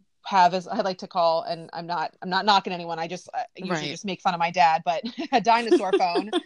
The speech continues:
Speaker 2: <laughs>
Speaker 1: you know, if you, <laughs> do you have it? But I'm saying, you know, if you, if you don't have the newest technologies and you're just not, you know, up to date with it and uncomfortable with it, that's okay. That's totally up to the individual,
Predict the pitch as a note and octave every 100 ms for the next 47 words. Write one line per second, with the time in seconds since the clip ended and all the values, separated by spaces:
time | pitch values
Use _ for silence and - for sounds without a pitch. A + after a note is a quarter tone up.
0 | - D4+ - C4 A#3 A#3 A3 A3 A#3+ A#3
1 | C4+ - G3+ A3+ A3 - _ _ D#4+ E4
2 | D#4+ - C#4+ B3 - C#4+ - D4 D4 D#4+
3 | C#4+ A#3+ A3 G3+ G3 - F#3+ E4+ F#4 D4
4 | C4 A#3 A3 G3+ - F#3 F3 - G3+ F3+
5 | F3+ - A#3 D4 D4 C4 G3 G3 - F#3+
6 | - F4+ A3 G3 G3 B3+ F4+ - F3 B3
7 | G3 C#3+ A3 - C4 G#3 F#3+ E3+ F3 -
8 | _ _ - - _ _ A3+ C4 - A#3+
9 | A3 F#3+ G#3+ G3 D#3